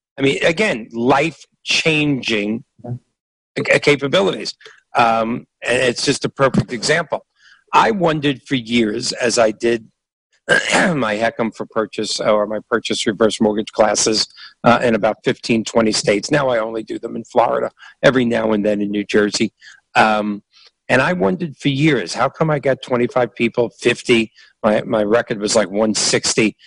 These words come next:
I get the applause, I get the hugs. "Oh my God, this is incredible." And then I get no business. Um, you know, a lot of people say that's the realtor,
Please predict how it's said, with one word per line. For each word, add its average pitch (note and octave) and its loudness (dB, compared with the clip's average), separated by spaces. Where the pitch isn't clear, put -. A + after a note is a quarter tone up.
I G#2+ -4
get B2 2
the B2 2
applause, A2 0
I G2+ 0
get B2 -2
the G2+ -2
hugs. G#2 -2
"Oh C3+ 4
my A2+ 0
God, A2 0
this A2 -4
is G#2+ 0
incredible." G#2+ 0
And D3 4
then E3 2
I D#3 -2
get D3+ -4
no C#3+ 0
business. - -6
Um, A2 0
you D#3 -2
know, C3+ 2
a B2+ 0
lot B2+ 0
of C3+ -10
people C3+ -4
say B2+ 0
that's A#2 -2
the B2 -4
realtor, A2+ 2